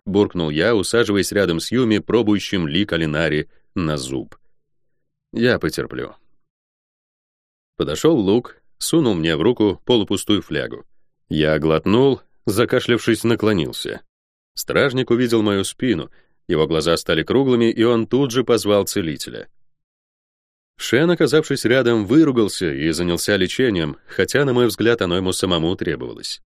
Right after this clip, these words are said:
Я молчал, щурился, вдыхал прогорклый запах гари, слушал шум уцелевшего леса и разговор Альги и Роны.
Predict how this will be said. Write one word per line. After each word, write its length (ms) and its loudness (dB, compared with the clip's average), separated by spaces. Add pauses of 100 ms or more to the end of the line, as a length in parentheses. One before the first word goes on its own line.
(600)
Я 140 -4
молчал, 600 -2 (280)
щурился, 840 0 (360)
вдыхал 460 0
прогорклый 520 2
запах 400 -2
гари, 600 0 (380)
слушал 460 0
шум 320 -2
уцелевшего 520 0
леса 520 0 (160)
и 180 0
разговор 840 0 (300)
Альги 540 -4 (240)
и 80 -6
Роны. 460 -8